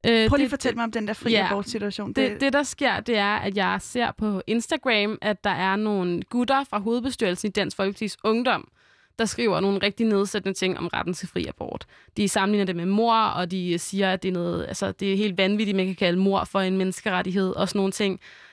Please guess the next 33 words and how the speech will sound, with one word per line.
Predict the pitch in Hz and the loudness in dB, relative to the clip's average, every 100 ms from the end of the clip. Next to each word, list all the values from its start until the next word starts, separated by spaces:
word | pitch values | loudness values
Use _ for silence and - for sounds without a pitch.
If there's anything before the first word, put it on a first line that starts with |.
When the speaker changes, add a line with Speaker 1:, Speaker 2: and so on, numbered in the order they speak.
| - | 0
Speaker 1:
da | 214 202 | 2 4
Amnesty | 208 220 214 | 4 2 0
International, | 185 - 185 185 202 185 175 | -2 0 -2 0 0 0 0
de, | - 95 | -4 -2
de | 202 | -2
ligesom | 180 180 185 | -2 0 -2
kæmper | - 190 190 | 0 2 2
den | 196 | 0
her | 196 | -2
kamp. | 190 - 180 - | -4 -2 -2 -2
Og | 202 | -2
de | |
går | 214 | 2
ind | 269 | 2
og | 254 | 0
kommenterer | 233 208 - 285 254 202 | -2 -2 -2 -2 0 0
det | 185 - _ _ - | -2 -6 _ _ 0
direkte | 254 202 196 220 208 185 | 2 2 -2 -2 0 0
ved | 190 | -2
Amnesty | 180 190 196 185 | 0 0 -2 -2
Danmark, | 185 220 294 311 - - _ _ - | 2 4 2 0 -10 -20 _ _ 0
og | |
jeg | 247 | 2
bliver | 226 226 | 2 0
sådan | - 233 208 | 0 -4 -2
helt | 240 330 226 | 2 2 2
forarvet. | - - 214 202 185 190 - 208 | 0 0 2 2 2 -2 -2 -2
Øhm, | 202 190 185 180 | 0 2 0 0
Speaker 2:
Hvad | 240 | 0
bliver | 254 | -2
du | 240 | -6
forarvet | 240 - 262 226 | -6 -6 -4 -4
over? | 220 208 | -4 -4